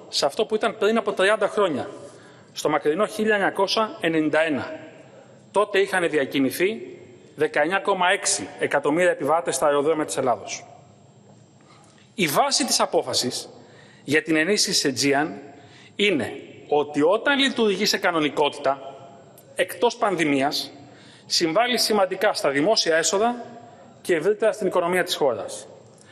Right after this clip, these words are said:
Συγκεκριμένα το δύο χιλιάδες δεκαεννιά η Aegean απέδωσε τριακόσια ενενήντα εκατομμύρια ευρώ σε φόρους, εισφορές και τέλη υποδομών της χώρας. Αυτό το ποσό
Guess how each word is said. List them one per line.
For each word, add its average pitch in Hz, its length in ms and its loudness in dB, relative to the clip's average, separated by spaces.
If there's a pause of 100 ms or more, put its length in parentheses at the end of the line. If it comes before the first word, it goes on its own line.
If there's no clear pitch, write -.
(400)
Συγκεκριμένα 185 720 0
το - 120 0
δύο 220 240 0
χιλιάδες 220 420 0
δεκαεννιά 151 600 0 (680)
η 151 160 -4
Aegean 156 440 0 (100)
απέδωσε 160 600 -2 (600)
τριακόσια 156 680 2
ενενήντα 170 540 2
εκατομμύρια 143 640 2
ευρώ 135 420 -2
σε - 200 0
φόρους, 170 640 0 (340)
εισφορές 156 840 0 (480)
και 147 100 2
τέλη 220 360 0
υποδομών 170 460 0
της - 120 -2
χώρας. 135 520 -2 (960)
Αυτό - 160 -2
το 285 80 0
ποσό 196 280 2